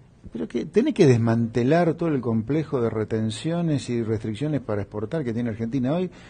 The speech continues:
en el sector de el agro, la minería y el petróleo. Tenés que desmantelar todo eso. Basta de roe verde, roe rojo, basta de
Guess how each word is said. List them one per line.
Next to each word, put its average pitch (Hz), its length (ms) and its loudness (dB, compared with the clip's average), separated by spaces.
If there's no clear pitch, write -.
en 110 140 -2
el 110 80 0
sector 110 420 -2
de 101 360 -4
el 120 140 2
agro, 220 480 2
la 117 100 -2
minería 143 440 0
y - 20 2
el 117 100 0
petróleo. 143 480 -2
Tenés 185 140 -4
que 190 80 6
desmantelar 139 600 6
todo 165 280 0
eso. 110 240 0
Basta 160 340 2
de 110 140 2
roe 151 480 2
verde, 135 400 2
roe 123 240 0
rojo, 156 380 0
basta 147 340 0
de 113 240 2